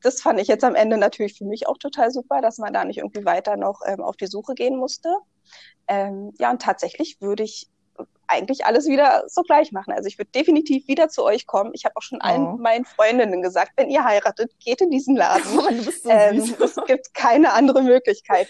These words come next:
Speaker 1: wirklich.
Speaker 2: <laughs>
Speaker 1: Ähm, ja, ich bin, also ich bin total begeistert. Ich würd's tatsächlich, also wirklich wieder so machen. Das sage ich jetzt nicht nur so. Ähm,
Speaker 2: Du, ich glaub
Speaker 1: würd's
Speaker 2: dir das so
Speaker 1: echt
Speaker 2: total.
Speaker 1: machen.
Speaker 2: Weil sonst
Speaker 1: Ja.
Speaker 2: hättest du dich hier bestimmt auch nicht gemeldet, hier, ähm, mit uns
Speaker 1: Genau.
Speaker 2: zu sprechen und so weiter. Ich meine, wir hoffen natürlich immer, dass, äh,
Speaker 1: Genau.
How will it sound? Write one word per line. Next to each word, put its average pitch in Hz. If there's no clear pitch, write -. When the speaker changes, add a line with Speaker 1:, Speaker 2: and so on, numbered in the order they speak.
Speaker 1:
wirklich. 269
Speaker 2:
<laughs> -
Speaker 1:
Ähm, 202
ja, 214
ich -
bin, 220
also 214
ich 220
bin 233
total 226
begeistert. 208
Ich 214
würd's 208
tatsächlich, 208
also 190
wirklich 208
wieder 180
so 165
machen. -
Das 170
sage 185
ich 226
jetzt 196
nicht 196
nur 196
so. 190
Ähm, 185
Speaker 2:
Du, 233
ich 226
glaub 233
Speaker 1:
würd's 277
Speaker 2:
dir 233
das 214
so 202
Speaker 1:
echt 196
Speaker 2:
total. 180
Speaker 1:
machen. 160
Speaker 2:
Weil 196
sonst 214
Speaker 1:
Ja. 196
Speaker 2:
hättest -
du 233
dich -
hier 403
bestimmt 277
auch 226
nicht 254
gemeldet, 208
hier, 196
ähm, 180
mit 202
uns 185
Speaker 1:
Genau. 214
Speaker 2:
zu 254
sprechen 247
und 190
so -
weiter. 170
Ich -
meine, 190
wir 190
hoffen 247
natürlich 202
immer, 180
dass, 175
äh, 156
Speaker 1:
Genau. 202